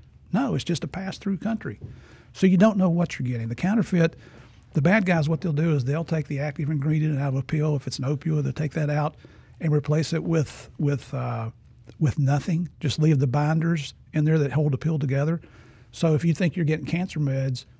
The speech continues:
you might be taking a placebo and not know it. They might leave a little bit of the active ingredient in there, but you're still not getting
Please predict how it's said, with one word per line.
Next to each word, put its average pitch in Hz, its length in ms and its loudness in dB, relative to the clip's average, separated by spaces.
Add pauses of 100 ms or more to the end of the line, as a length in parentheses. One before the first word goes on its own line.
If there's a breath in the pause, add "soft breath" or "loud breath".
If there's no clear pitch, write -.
(160 soft breath)
you 156 120 2
might 156 180 0
be 156 100 -2
taking 143 300 0
a 117 40 -2
placebo 143 480 0
and 127 100 0
not 131 160 -2
know 156 220 0
it. - 120 -10 (360 loud breath)
They 175 80 2
might 160 260 6
leave 185 160 10
a 160 60 8
little 202 400 4
bit 143 340 0
of 131 140 -2
the 139 100 0
active 135 300 -4
ingredient 135 480 2
in 127 80 0
there, 131 100 -2
but - 200 -6
you're 160 60 -2
still 190 240 0
not 170 200 0
getting 147 380 0